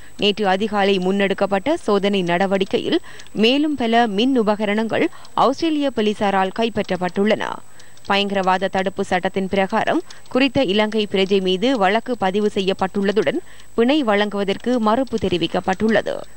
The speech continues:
ஐ எஸ் அமைப்புடன் தொடர்புடையதாக தெரிவித்தே இலங்கை பிரஜை கைது செய்யப்பட்டுள்ளதாக ஆஸ்திரேலிய போலீசார் தெரிவிக்கின்றனர்.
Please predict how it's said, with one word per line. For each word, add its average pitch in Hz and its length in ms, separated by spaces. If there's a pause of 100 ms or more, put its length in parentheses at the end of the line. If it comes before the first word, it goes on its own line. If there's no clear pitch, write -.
ஐ 220 200
எஸ் 320 200
அமைப்புடன் 254 480
தொடர்புடையதாக 202 840
தெரிவித்தே 196 540
இலங்கை 208 460
பிரஜை 196 340
கைது 190 340
செய்யப்பட்டுள்ளதாக 196 920 (280)
ஆஸ்திரேலிய 277 580
போலீசார் 208 580
தெரிவிக்கின்றனர். 180 840